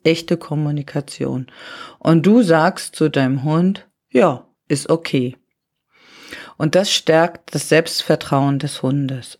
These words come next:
und das Vertrauen zu dir als Mensch. Und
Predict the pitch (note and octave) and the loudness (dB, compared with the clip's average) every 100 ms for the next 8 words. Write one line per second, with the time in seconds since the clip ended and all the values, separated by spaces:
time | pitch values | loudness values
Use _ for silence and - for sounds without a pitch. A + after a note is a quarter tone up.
0 | - F3+ A#3+ E4 - - E3+ - D#3 - | 0 4 4 2 -6 -2 -2 0 -2 0
1 | D#3+ D#3+ D#3+ - D#3 C#3+ D#3 D3 C3 - | 0 2 0 -2 -4 -2 0 2 0 -8
2 | _ - - - C#3+ - D3 C#3 C3+ - | _ -20 -14 -4 -4 0 2 2 2 -6
3 | - _ _ _ _ _ _ _ _ - | -16 _ _ _ _ _ _ _ _ -20
4 | _ - D3 C#3 | _ -2 -2 -2